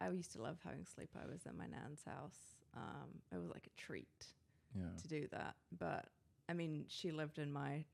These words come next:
Speaker 1: hometown. We saw her all the time. And it was when I was an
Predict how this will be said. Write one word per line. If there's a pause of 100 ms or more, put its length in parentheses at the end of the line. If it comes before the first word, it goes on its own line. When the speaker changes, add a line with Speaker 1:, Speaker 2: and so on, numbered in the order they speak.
(220)
Speaker 1:
hometown.
We
saw
her
all
the
time.
And
it
was
when
I
was
an